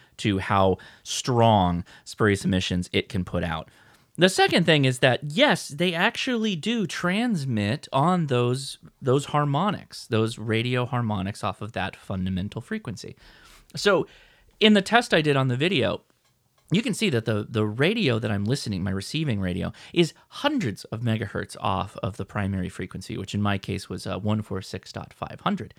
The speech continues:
And yeah, it was just, uh, it's, it's wild actually to kinda see it in person and go, "Oh yeah, I'm literally being heard on other, not just ham radio frequencies, but other radio services." And it's just happening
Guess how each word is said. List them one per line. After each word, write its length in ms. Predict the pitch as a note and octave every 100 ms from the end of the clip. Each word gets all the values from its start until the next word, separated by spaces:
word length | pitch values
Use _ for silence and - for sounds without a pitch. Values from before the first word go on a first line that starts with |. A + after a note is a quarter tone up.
| - - - _ _ -
And 300 | D3+ C#3+ C#3
yeah, 180 | A3 A3 -
it 160 | D#3
was 180 | D#3 C#3
just, 360 | - D3 - D#3
uh, 220 | C#3 C#3+
it's, 160 | C3 - -
it's 120 | A#2+ A#2+
wild 440 | B2+ G3+ B2 F#2+
actually 380 | G2+ G2+ - G2
to 100 | G#2+
kinda 240 | - A2+
see 180 | - B2
it 80 | A2
in 80 | F#2+
person 360 | C3+ C#3+ A2
and 80 | F#2
go, 160 | F#2 - - -
"Oh 120 | G3
yeah, 220 | G#3+ A#3 F3
I'm 260 | C#3 D#3+
literally 520 | C#3+ D#3 F3 D#3+ D#3
being 380 | C3+ C#3 D#3 D3
heard 580 | A#2+ D3 D#3+ A#2 G#2 F#2+
on 280 | A2+ A2+ A2 -
other, 460 | B2 D3 C#3 C3 - - - -
not 260 | B2+ G#3 B3
just 280 | D4 C#4
ham 220 | G3 G#3+ F#3
radio 240 | G3 G#3+
frequencies, 500 | - A2 G#2 G2 G#2+
but 220 | B2+ C3 -
other 260 | C#3+ D#3+
radio 380 | B2 A#2+ B2 A2
services." 580 | - C3+ C#3 A#2+ - B2
And 80 | G2+
it's 160 | G#2
just 280 | - A#2 - - -
happening 600 | - C3+ - G2 F2